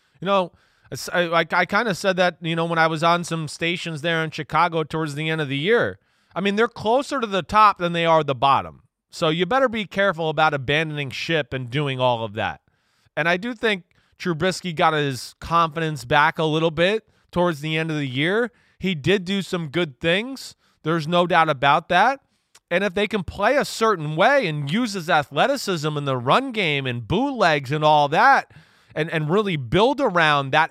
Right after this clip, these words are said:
aspect of his game, you know, again, yes, I do think they can win. I mean, I'm, I'm s-, it was only,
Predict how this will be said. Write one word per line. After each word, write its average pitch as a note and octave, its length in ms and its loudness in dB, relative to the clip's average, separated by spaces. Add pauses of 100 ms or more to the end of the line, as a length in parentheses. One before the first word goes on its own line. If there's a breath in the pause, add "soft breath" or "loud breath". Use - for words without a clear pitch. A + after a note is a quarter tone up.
aspect D#3 540 -2
of C#3 100 -4
his C3+ 220 -4
game, C3 400 -4 (640)
you - 40 -16
know, C4 120 -4
again, A#3+ 420 0
yes, C4 380 2
I G#3+ 140 4
do C#4 200 -2
think B3+ 220 -8
they A3+ 120 0
can G3+ 220 -2
win. E3+ 320 0 (420)
I E3+ 60 -8
mean, A#3+ 240 -4
I'm, G3+ 180 0
I'm A3 160 2
s-, - 200 -10 (1000)
it C4 180 2
was D4 160 0
only, D4+ 460 4